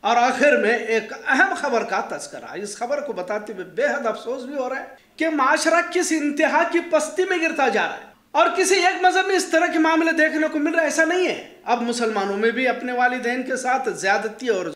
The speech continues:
जुल्म की वारदातों में इजाफा होता जा रहा है। एक बैंक मैनेजर जो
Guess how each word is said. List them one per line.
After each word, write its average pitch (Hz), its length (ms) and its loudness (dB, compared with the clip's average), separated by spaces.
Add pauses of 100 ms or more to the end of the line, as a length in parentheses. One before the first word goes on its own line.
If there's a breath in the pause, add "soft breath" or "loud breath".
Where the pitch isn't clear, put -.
(160)
जुल्म 269 360 0
की 285 120 -2
वारदातों 269 500 2
में 311 140 0
इजाफा 262 320 0
होता 294 280 0
जा 285 180 4
रहा 269 120 2
है। - 260 -10 (160)
एक 247 180 -4 (100)
बैंक 320 300 2
मैनेजर 190 680 0
जो 220 120 -2